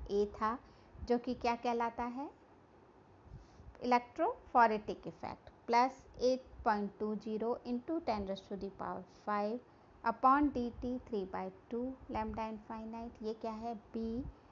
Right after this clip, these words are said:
जो कि किसकी वजह से है, asymmetry की वजह से, बंद किया ब्रैकेट और root of C से multiply किया। तो D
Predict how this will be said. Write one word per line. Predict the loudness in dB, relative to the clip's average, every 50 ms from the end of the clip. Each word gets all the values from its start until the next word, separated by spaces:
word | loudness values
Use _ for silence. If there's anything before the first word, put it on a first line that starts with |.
| -20 -14 -10 -10
जो | -2 4 6 6 6 6
कि | 4 -2 -4 -2
किसकी | -2 -4 -6 -4 -4 -2 0
वजह | 0 0 0 0 -2 -4
से | -4 -4 -4 -4
है, | -4 -4 -6 -6
asymmetry | -6 -6 0 2 2 2 0 0 -4 -4 -4 -4 -6 -8 -10 -12 -12 -12 -10
की | -10
वजह | -8 -8 -10 -8 -8 -10 -10
से, | -8 -6 -6 -4 -4 -6 -10 -16 -20 -20 -20 -20 -20 -20 -20 -20 -20 -6 2 2
बंद | 4 4 4
किया | 0 -2 -2 0 0 0 0
ब्रैकेट | 0 0 0 -2 -2 -4 -4 -4 -4 -4 -6 -14 -20 -20 -20 -20 -20 -20 -20 -20 -20 -20 -20 -20 -20 -20 -20 -20 -12 -4 0
और | 2 2 2 0 -4 -8 -16 -20 -20 -20 -20 -20 -18 -12 -6
root | -4 -2 -2 -2 -2 -2
of | -2 -2 -2 -2 -6 -12 -16 -16 -18
C | -8 -6 -4 -4 -4
से | -4 -6 -8 -8 -8 -10 -8 -4 -4
multiply | -4 -2 -4 -8 -12 -12 -12 -10 -12 -12 -12 -16 -16
किया। | -16 -14 -14 -14 -16 -18 -20 -20 -20 -18 -16 -16 -16 -18 -20 -20 -2 2
तो | 4 4 4 4 4
D | 6 8 10